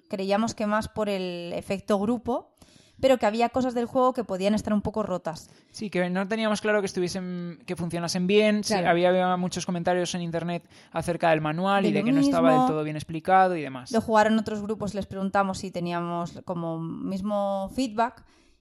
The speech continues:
Speaker 1: y, eh, teníamos la oportunidad de jugarlo ahora, eh, de nuevo, pero además con todas las expansiones que tiene el juego,
Speaker 2: Eso
Speaker 1: que
Speaker 2: es.
Speaker 1: vamos a hablarlo.
Speaker 2: Entonces,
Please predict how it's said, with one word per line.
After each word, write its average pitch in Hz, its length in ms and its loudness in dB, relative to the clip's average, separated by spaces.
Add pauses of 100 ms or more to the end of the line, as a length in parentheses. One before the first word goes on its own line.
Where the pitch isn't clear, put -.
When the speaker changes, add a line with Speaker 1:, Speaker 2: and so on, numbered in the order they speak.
(220)
Speaker 1:
y, 277 400 0
eh, 202 380 -2
teníamos 196 340 -2
la 233 60 2
oportunidad 226 520 -2
de 196 80 -2
jugarlo 190 460 -2
ahora, 247 480 2 (560)
eh, 202 500 2
de 202 100 2
nuevo, 254 600 2 (460)
pero 240 220 4
además 240 460 2 (120)
con 240 340 2
todas 202 240 6
las 202 140 -2
expansiones 202 640 0
que 208 120 -8
tiene 185 200 0
el 180 60 -4
juego, 170 360 -2 (420)
Speaker 2:
Eso 196 240 2
Speaker 1:
que 190 60 4
Speaker 2:
es. 190 60 4
Speaker 1:
vamos 190 240 4
a 190 60 4
hablarlo. 175 380 -6
Speaker 2:
Entonces, 185 440 2